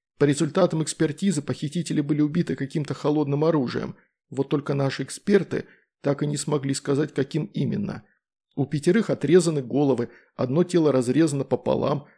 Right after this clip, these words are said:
а тот, которому повезло остаться в живых, лишился ноги, причём ему её полностью сожгли вместе с костью.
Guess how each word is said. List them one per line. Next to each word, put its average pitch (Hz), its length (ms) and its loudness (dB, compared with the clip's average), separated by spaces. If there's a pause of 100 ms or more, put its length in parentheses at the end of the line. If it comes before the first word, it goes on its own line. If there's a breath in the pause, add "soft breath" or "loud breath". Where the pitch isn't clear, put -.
(160 soft breath)
а 131 100 -2
тот, 190 180 2
которому 160 440 2
повезло 156 440 2
остаться 147 400 0
в 143 60 -4
живых, 160 400 0
лишился 156 420 0
ноги, 131 460 -2 (240 soft breath)
причём 180 380 4
ему 175 240 4
её 175 180 6
полностью 160 540 2
сожгли 160 480 0
вместе 123 420 -2
с - 80 -2
костью. - 640 -4